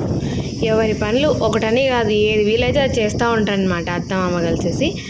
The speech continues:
అందుకనేసి ఇంకా నేను వచ్చినాను. ఇంకా మా సోమ అన్న కొంచెం ఖాళీగా ఉంటే, "రా అన్న, అట్లా మోపెత్తదు" అంటే, so, వచ్చినాడనమాట. So, నేను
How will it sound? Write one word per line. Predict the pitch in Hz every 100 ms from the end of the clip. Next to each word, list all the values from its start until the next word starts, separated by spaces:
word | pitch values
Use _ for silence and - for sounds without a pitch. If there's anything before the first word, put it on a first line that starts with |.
| - - - -
అందుకనేసి | 247 240 247 247 240 240
ఇంకా | 359 302 254
నేను | 240 226
వచ్చినాను. | 220 247 220 185 - - - -
ఇంకా | 226 214 208 196 190
మా | 185 202
సోమ | 208 220 226
అన్న | 214 202
కొంచెం | 214 202
ఖాళీగా | 196 202 214 220
ఉంటే, | 208 208 254 214 - - -
"రా | - 214
అన్న, | 220
అట్లా | 214 208
మోపెత్తదు" | 202 202 214 190 190 196
అంటే, | 196 185 214
so, | 277 262
వచ్చినాడనమాట. | 196 196 202 175 165 156 147 123 - - - - - - - - - - - - - - - - - - - - - - - -
So, |
నేను | 208 202 196 185